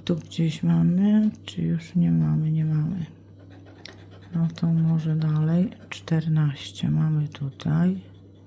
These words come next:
Okej. No już dalej nie ma. No dajcie coś wygrać. Matko, aż obciach drapać.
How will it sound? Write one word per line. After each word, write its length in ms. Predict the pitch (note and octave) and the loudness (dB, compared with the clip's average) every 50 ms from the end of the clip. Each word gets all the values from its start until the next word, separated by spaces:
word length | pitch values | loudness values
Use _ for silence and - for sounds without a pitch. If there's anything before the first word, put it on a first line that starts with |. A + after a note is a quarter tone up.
| - - - - - - - - - - - - - - - - - - - - - G#3+ F3 | -20 -20 -20 -20 -20 -20 -20 -20 -20 -20 -20 -20 -20 -20 -20 -20 -20 -20 -16 -12 -8 -6 -6
Okej. 800 | E3 - - - - - E3 D#3 D#3 D#3+ E3+ F3+ F#3 F#3 F#3 - - - - - - - - - - - - - - - - - - - - - - - - - - - - - - - - - - - - - - - - - - - - - - - | -6 -6 -10 -10 -4 0 2 2 4 4 4 4 2 2 0 -4 -10 -20 -20 -20 -20 -20 -20 -20 -20 -20 -20 -20 -20 -20 -20 -20 -20 -20 -20 -20 -20 -20 -20 -20 -20 -20 -20 -20 -20 -20 -20 -20 -20 -20 -20 -20 -20 -20 -20 -20 -20 -20 -20 -10 -6 -4
No 140 | E3 D#3+ D3+ | -2 0 0
już 180 | D3 D3 C#3+ | 0 0 -2
dalej 440 | C#3+ D3 D3 D3 C#3+ C#3+ C#3+ D3 D3 | 0 0 0 2 0 0 0 0 0
nie 260 | D3 D#3 E3 E3+ F3+ | 2 2 2 4 4
ma. 280 | F#3 F#3 F#3 F#3+ G3 F#3 F#3 - - - - - - - - - - - - - - - - - - - - - - - - - - | 4 4 4 2 2 0 -2 -8 -14 -20 -20 -20 -20 -20 -20 -20 -20 -20 -20 -20 -20 -20 -20 -20 -20 -20 -20 -20 -20 -20 -10 -4 -2
No 100 | D3+ D3 | 0 2
dajcie 360 | D3+ F#3+ A3 A3 A3+ - F3 | 4 4 4 4 2 0 -6
coś 280 | D3+ - D#3+ D#3 D3+ D3 | -4 -2 -2 -2 0 0
wygrać. 460 | D3+ D3+ D3 D3 D3 D3+ D3 - - | 0 0 0 0 0 -2 0 0 2
Matko, 380 | E3 F3 F3 - - - E3 | 0 0 0 -2 0 2 2
aż 140 | E3 D#3+ D#3+ | 2 2 2
obciach 380 | - - E3+ - - - E3+ E3 | 0 -2 -4 -2 0 0 0 2
drapać. 600 | D#3+ D#3+ D#3 D3+ D3+ - D3+ D3+ - - - | 2 2 2 2 0 0 -4 -6 -6 -8 -16